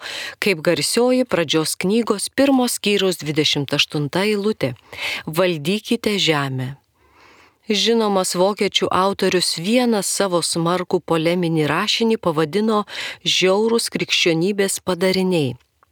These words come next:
Nuo šio dieviškojo įsakymo žmonijai padarinių šiandien kenčias visas pasaulis. Žmogui paskirta užduotis valdyti žemę pastūmėjo tuo lemtingu keliu,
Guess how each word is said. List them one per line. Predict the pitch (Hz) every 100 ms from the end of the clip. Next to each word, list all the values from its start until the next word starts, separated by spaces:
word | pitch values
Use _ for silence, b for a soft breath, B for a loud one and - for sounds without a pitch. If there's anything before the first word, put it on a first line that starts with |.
| _ _ - B B B B 220
Nuo | 220 214
šio | 196 - 226
dieviškojo | 202 156 185 175 - - 156 151
įsakymo | 143 - 185 196 180 151
žmonijai | 147 156 156 170 175 151
padarinių | 151 147 151 156 190 247
šiandien | - 214 214 185 175
kenčias | - 156 - 180 180
visas | 190 226 185 -
pasaulis. | 196 - 151 147 131 131 - - B B B B B B -
Žmogui | 202 202 202 196 196
paskirta | 190 - - 175 220
užduotis | 208 170 175 170 220 -
valdyti | 170 190 - 170
žemę | 156 151 185 196
pastūmėjo | 196 - - 220 226 208
tuo | 247 240
lemtingu | 226 214 190 202 196
keliu, | - 156 175